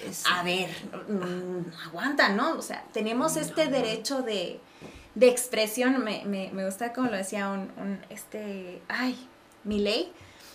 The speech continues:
Speaker 2: eh, que, que dice, eh, "El respeto al derecho de expresión es, eh, muchas veces", no, no es él, no recuerdo quién lo comentaba, pero que buscamos esta parte en la que yo puedo hablar y decir lo que yo pienso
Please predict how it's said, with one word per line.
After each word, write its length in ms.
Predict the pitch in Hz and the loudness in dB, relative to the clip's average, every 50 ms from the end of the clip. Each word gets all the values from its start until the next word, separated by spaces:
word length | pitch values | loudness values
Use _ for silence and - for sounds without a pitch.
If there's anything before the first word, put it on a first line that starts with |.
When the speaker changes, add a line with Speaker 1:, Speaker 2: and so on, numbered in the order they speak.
| - - - - | -20 -18 -10 -6
Speaker 2:
eh, 420 | 208 214 208 202 202 196 190 190 - - | -2 0 2 4 4 2 2 -2 0 2
que, 180 | 233 196 - 202 | 2 2 4 6
que 100 | - 254 | 8 8
dice, 460 | 262 269 262 262 277 247 226 214 - - | 8 6 4 2 2 4 4 2 2 0
eh, 560 | - 220 220 220 214 214 214 208 208 208 202 - - | 0 2 2 2 2 2 2 2 2 0 -2 0 2
"El 120 | 240 240 | 2 4
respeto 580 | 247 240 240 240 - - 262 262 254 254 311 311 | 4 4 4 2 2 4 4 4 4 4 4 4
al 180 | 311 311 277 | 4 4 4
derecho 380 | 247 233 220 220 226 220 240 285 | 4 4 4 4 4 2 2 0
de 80 | 277 269 | 0 0
expresión 680 | 269 269 - - - 202 208 - 226 214 226 226 233 - - | 0 -2 -4 -6 -4 -4 -4 -2 -2 -2 -2 -2 -4 -4 -4
es, 420 | 220 220 220 220 233 226 - - - - - - - - - - - - - - - - - - - - - | -4 -2 -2 -2 -2 -4 -6 -8 -10 -14 -20 -20 -20 -20 -20 -20 -20 -20 -20 -20 -20 -20 -20 -20 -20 -8 -4
eh, 80 | - 220 | -2 -2
muchas 480 | 214 220 220 220 247 254 254 285 285 247 | 0 0 2 2 2 2 4 2 4 4
veces", 280 | 254 247 254 262 254 | 4 4 4 2 0
no, 140 | 254 233 226 | 0 0 -2
no 80 | 226 240 | -2 -2
es 120 | 254 254 240 | -4 -2 -2
él, 100 | 226 233 | -2 0
no 80 | 262 | 0
recuerdo 320 | 285 320 311 285 254 240 240 | 0 2 2 2 2 2 2
quién 120 | 247 214 | 2 2
lo 100 | 208 196 | 2 0
comentaba, 480 | 196 190 185 170 165 165 - 202 - 196 - | 0 -2 -4 -4 -4 -6 -6 -6 -6 -4 0
pero 240 | 220 220 226 - - - - - | 2 4 4 4 2 0 -2 2
que 100 | - 262 | 4 4
buscamos 540 | 254 294 262 - - 302 320 339 370 359 359 | 4 4 2 2 2 2 2 2 2 0 -2
esta 260 | 339 349 - 311 320 | 0 0 0 0 2
parte 260 | - 277 262 262 285 | 0 0 0 2 2
en 120 | 285 277 254 | 2 4 2
la 180 | 247 220 208 | 2 0 0
que 240 | - 208 190 180 - - - - - - - - | -2 -2 -2 -2 -4 -8 -14 -20 -20 -20 -16 -8
yo 280 | - 185 269 285 285 - | 2 8 8 8 8 8
puedo 240 | - 285 269 247 214 | 6 6 8 8 8
hablar 460 | 202 190 190 196 214 254 330 - - - - - - - - - - | 6 6 4 4 2 2 2 0 -4 -8 -16 -20 -20 -20 -20 -10 -2
y 100 | 254 240 | 2 2
decir 360 | 226 214 208 214 233 233 254 | 4 2 2 0 -2 0 2
lo 160 | 254 269 269 269 | 2 2 2 2
que 140 | 262 220 202 | 0 0 0
yo 200 | 208 208 208 - | -2 -4 -2 -2
pienso 400 | 240 247 254 285 269 - 339 | 0 0 0 0 0 -2 -6